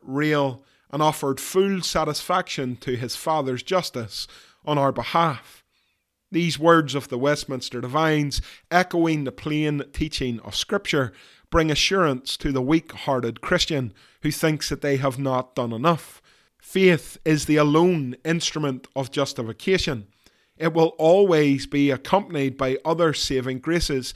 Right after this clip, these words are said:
You will do good works to the glory of God alone. However, when you despair and are tempted by the evil one to think that you have somehow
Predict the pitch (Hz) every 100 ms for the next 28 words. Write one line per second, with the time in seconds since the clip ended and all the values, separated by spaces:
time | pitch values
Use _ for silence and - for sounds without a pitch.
0 | - - _ - 156 175 160 180 185 147
1 | 156 - 143 143 135 190 190 - - 139
2 | 139 143 139 143 147 143 143 - 120 120
3 | 117 123 160 165 139 120 _ _ _ _
4 | _ _ 151 151 147 147 139 139 139 131
5 | 127 110 _ - 131 - 185 175 135 -
6 | _ _ - 143 131 - 170 165 147 135
7 | 127 123 175 190 165 143 127 123 117 131
8 | - 180 165 147 131 147 127 123 - 175
9 | 165 143 143